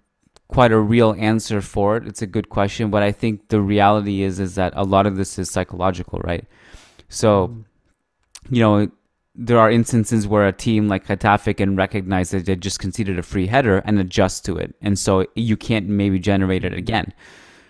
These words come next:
Speaker 1: Ancelotti said after the game that there are some games where the ball is at your feet and things just feel effortless. You don't have to think twice. Everything just
Speaker 2: Mm.
Speaker 1: flows. Everyone just is composed. Everyone is playing well. Then there are <laughs> games like this where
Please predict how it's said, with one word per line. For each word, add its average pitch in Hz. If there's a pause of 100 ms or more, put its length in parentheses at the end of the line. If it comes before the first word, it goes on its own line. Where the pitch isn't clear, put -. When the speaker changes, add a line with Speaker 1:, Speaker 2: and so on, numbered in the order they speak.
Speaker 1:
Ancelotti 120
said 131
after 117
the 107
game 104
that 95 (500)
there 123
are 113
some 123
games 110
where 104 (280)
the 113
ball 110
is 113
at 110
your 104
feet 117 (100)
and 101
things 107
just 104
feel 104
effortless. -
You 104
don't 104
have 101
to 101
think -
twice. - (120)
Everything 104
just 107
Speaker 2:
Mm. 113
Speaker 1:
flows. -
Everyone 98
just 98
is 98
composed. 101
Everyone 95
is 95
playing 95
well. 98
Then 101
there 101
are 107
<laughs> -
games 139
like 117
this 135 (440)
where 120